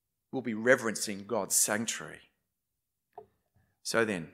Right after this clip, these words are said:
we are not alone in the world. God is present, which means you cannot hide from him. God is the one from whom no secrets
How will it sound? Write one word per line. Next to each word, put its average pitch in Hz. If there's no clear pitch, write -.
we 151
are 180
not 147
alone 120
in 117
the 101
world. 92
God 147
is 120
present, -
which 117
means 131
you 139
cannot 175
hide 107
from 92
him. 87
God 185
is 170
the 147
one 147
from 135
whom 196
no 143
secrets -